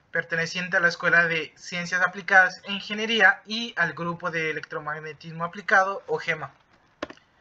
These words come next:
El proyecto que tenemos actualmente es la generación de mapa de cobertura de radiofrecuencia. El presente proyecto busca ser la base para un algoritmo que permita la generación de mapas de intensidades electromagnéticas.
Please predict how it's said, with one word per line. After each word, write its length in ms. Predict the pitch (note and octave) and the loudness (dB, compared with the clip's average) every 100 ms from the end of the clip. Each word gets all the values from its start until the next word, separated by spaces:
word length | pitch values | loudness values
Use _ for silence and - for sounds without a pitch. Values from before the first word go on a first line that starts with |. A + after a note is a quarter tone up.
| _ - - - | _ -20 -20 -14
El 400 | F#3 F#3 F3+ F3 | -4 -2 -2 -2
proyecto 380 | F#3+ F#3+ G#3+ G#3 | -2 -2 -2 -2
que 100 | G3+ | -2
tenemos 680 | G3+ F#3+ F#3 F#3+ F#3 F3+ | -2 -2 -6 -4 -4 0
actualmente 1040 | F3+ F3+ G3+ G#3+ A3+ G3+ - F3+ F3+ F3+ E3 | 0 2 4 4 2 -2 -2 -6 -6 -6 -4
es 80 | D#3+ | 2
la 140 | E3 | 2
generación 520 | E3+ E3 D#3+ - E3 | 2 0 0 0 -6
de 100 | D#3+ | -4
mapa 280 | E3 E3+ F3 | 0 0 2
de 120 | F3 | 0
cobertura 520 | E3+ E3+ D#3+ F3+ F3 F3 | 0 0 0 -2 0 0
de 160 | D#3 | 0
radiofrecuencia. 840 | D3 D3+ D3 D3 D#3+ G#3 F#3+ - - _ _ _ _ - - - - - - | 0 0 0 -2 -2 0 -2 -4 -14 _ _ _ _ -20 -20 -20 -20 -20 -6
El 120 | G3 | -4
presente 520 | F3 F#3+ A3 G3+ G#3+ | 0 0 0 0 0
proyecto 600 | G#3 A#3 B3 G#3 F3 F#3 | 2 4 6 4 2 -4
busca 320 | E3+ E3+ - D#3 | -4 -4 -2 -2
ser 160 | F3+ | 2
la 100 | E3+ | 4
base 400 | E3+ E3+ E3 F3+ | 6 6 2 -6
para 360 | E3 E3+ E3+ E3 | 0 4 4 4
un 120 | E3+ | 0
algoritmo 720 | F3 F3+ G3+ G#3+ F#3+ E3 E3 | -4 -2 -4 -4 -4 -6 -8
que 140 | D#3+ D3 | -8 -12
permita 440 | D#3 D3 D3+ E3 | -12 -14 -8 0
la 120 | D#3 | 0
generación 500 | D3+ D#3 D3 D#3+ D#3 | 0 -8 -12 -14 -10
de 160 | D3+ D3+ | -8 -8
mapas 440 | D#3 E3+ E3 E3+ | -2 0 0 -4
de 40 | E3 | -8
intensidades 500 | D#3+ D3+ F3 E3 E3 | -14 -6 -4 -4 -4
electromagnéticas. 1160 | D3+ - D#3+ D#3 D#3+ G3+ G3+ - C#3+ B2 - | -10 -8 -8 -6 -4 0 0 -2 -14 -14 -14